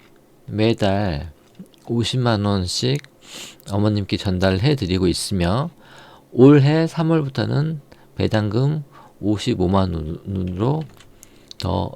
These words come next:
수정을 했습니다. 자, 보시면, 그래서 현재까지 총 배-, 배당 누적 금액은 오백오십오만 원입니다. 한번 그러면,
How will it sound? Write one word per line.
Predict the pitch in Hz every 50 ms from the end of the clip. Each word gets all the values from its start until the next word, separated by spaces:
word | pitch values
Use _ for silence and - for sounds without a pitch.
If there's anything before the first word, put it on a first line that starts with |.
| -
수정을 | - - - - 135 117 104 110
했습니다. | 107 - - 95 82 71 - 71 - - - _ _ _ _ _ _ _ _ _ _ _ _ _ _ _ _ _ _ _ _ - _ _ _ - _ -
자, | - 82 82
보시면, | - - 95 - - 90 87 87 98 113 135 151 143 - _ _ _ - -
그래서 | - 113 117 123 - - 92 92 98 101 85 78 - 90 - - - - _ _ _ _ - - _ _ _ _ _ _ _ _ _ - - - - - _ _ - - _ _ _ _ _ _ - - - - - - _
현재까지 | - 147 147 - - - 135 131 123
총 | - - 156 156 147 135
배-, | 135 - 110 110 113 110 - -
배당 | - 110 104 - 120 113 104 92
누적 | 87 95 101 117 110
금액은 | - 104 92 87 87 85 113 143 156 165 165 - - - - - - - -
오백오십오만 | 95 104 101 120 120 117 117 113 - - 101 101 107 - - 113 - - - 110 107 110 107 101
원입니다. | 95 85 78 71 73 76 73 - - 78 85 - _ _ _ _ _ _ _ _ _ _ _ _ _ _ _ _ _ _ _ _ _ _ _ _ _ _ _ _ - - - - - _ _ _ _ _ - - -
한번 | - 127 120 123 123 120 127
그러면, | 110 - - 107 113 107 104 110 117 110 90 76 71